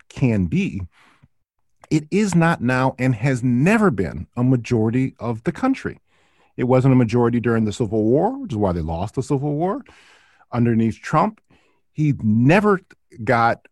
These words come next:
majority support in the Gallup opinion polls. He didn't get a majority of support when he ran in twenty sixteen. He didn't get majority support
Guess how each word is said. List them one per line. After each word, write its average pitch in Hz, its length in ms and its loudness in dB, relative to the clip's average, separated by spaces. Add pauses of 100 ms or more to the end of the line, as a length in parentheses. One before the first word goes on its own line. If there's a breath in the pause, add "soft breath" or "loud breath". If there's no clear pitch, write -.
majority 117 500 2
support 107 640 -2
in 101 320 -2
the 90 320 -2
Gallup 92 280 -2
opinion 180 400 0
polls. 175 420 0
He 139 100 -4
didn't 110 260 0
get 101 120 -2
a 95 40 -4
majority 95 360 -2
of 85 80 -6
support 95 520 -6
when 95 140 -6
he 90 100 -2
ran 90 200 -2
in 85 80 -4
twenty 87 280 -4
sixteen. 160 680 -6 (240 soft breath)
He - 100 0
didn't 190 200 2
get 190 140 2
majority 185 420 2
support 180 560 -2